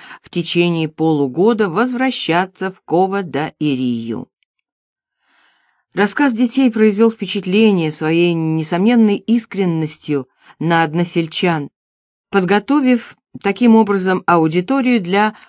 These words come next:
последующих контактов. Взрослые, сопровождавшие в последующие месяцы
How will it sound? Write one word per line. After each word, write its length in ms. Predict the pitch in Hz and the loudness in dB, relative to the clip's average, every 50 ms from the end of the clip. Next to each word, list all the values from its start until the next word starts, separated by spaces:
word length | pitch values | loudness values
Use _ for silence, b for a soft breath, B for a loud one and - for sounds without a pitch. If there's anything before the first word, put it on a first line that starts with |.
| B B | B B
последующих 800 | _ 185 185 180 - 170 170 202 208 180 190 185 180 - - 175 | _ -2 -2 -2 -2 0 2 2 2 2 0 -2 -2 -4 -6 -6
контактов. 880 | - - 170 160 156 - 160 147 - - - - 143 143 - - _ _ _ _ _ _ _ _ b b b b b b b b b b b b | -4 -4 -4 -4 -2 -4 -4 -4 -6 -8 -14 -20 -20 -20 -20 -20 _ _ _ _ _ _ _ _ b b b b b b b b b b b b
Взрослые, 720 | - 180 196 202 233 233 254 262 247 240 - 214 208 208 202 | -4 -2 2 4 4 6 6 4 4 2 0 -2 -2 -2 -2
сопровождавшие 840 | 196 190 156 156 160 151 151 147 147 147 160 165 156 - - 151 | -4 -6 -6 -4 -4 -2 -2 -4 -4 -4 -6 -6 -6 -6 -6 -8
в 60 | 151 | -6
последующие 720 | - - 147 - - 156 175 165 151 147 139 - - 147 151 | -6 -8 -10 -8 -6 -6 -6 -4 -6 -8 -8 -6 -6 -4 -2
месяцы 640 | 147 151 156 156 156 147 147 - - - 156 151 151 | -2 -2 -2 -4 -6 -8 -12 -10 -4 -4 -2 -2 -4